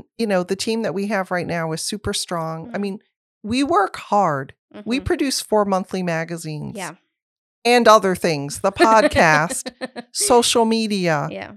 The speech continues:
Speaker 1: We try to be at pla-, appearances, you
Speaker 2: Yeah.
Speaker 1: know, to get the name out there. We, this is a small team
Speaker 2: We're a
Speaker 1: and
Speaker 2: small little team.
Speaker 1: we work so hard.
Speaker 2: Mm.
Speaker 1: And I feel like we all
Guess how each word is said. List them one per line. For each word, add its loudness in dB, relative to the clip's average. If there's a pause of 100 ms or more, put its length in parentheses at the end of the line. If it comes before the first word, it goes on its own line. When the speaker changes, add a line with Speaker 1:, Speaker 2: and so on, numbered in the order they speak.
(140)
Speaker 1:
We -2
try 4
to 4
be 0
at -2
pla-, -4 (240)
appearances, -2
you -2
Speaker 2:
Yeah. -2
Speaker 1:
know, 2
to 0
get -4
the -2
name -2
out -6
there. -6
We, -8 (420)
this -4
is -2
a 0
small 0
team -2
Speaker 2:
We're 6
a 6
Speaker 1:
and 0
Speaker 2:
small 0
little -4
team. -14
Speaker 1:
we -2
work -2
so 0 (340)
hard. 2
Speaker 2:
Mm. -2
Speaker 1:
And 4
I 4
feel -2
like -2 (720)
we -6
all 0